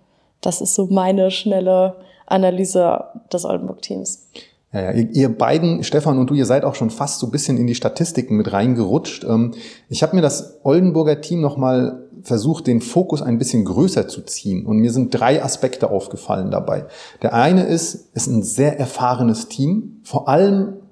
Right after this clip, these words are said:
Speaker 2: kennen fast alle die Easy Credit B B L.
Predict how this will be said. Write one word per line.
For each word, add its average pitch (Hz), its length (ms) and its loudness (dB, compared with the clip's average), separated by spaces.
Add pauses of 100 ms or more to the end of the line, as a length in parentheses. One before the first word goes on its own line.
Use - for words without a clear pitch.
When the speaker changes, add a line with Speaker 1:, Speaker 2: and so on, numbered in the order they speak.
(120)
Speaker 2:
kennen 165 340 -2
fast - 340 -6
alle 143 220 0
die 123 180 -6
Easy 131 180 -4
Credit 117 300 -4
B 110 120 0
B 104 100 0
L. - 380 -2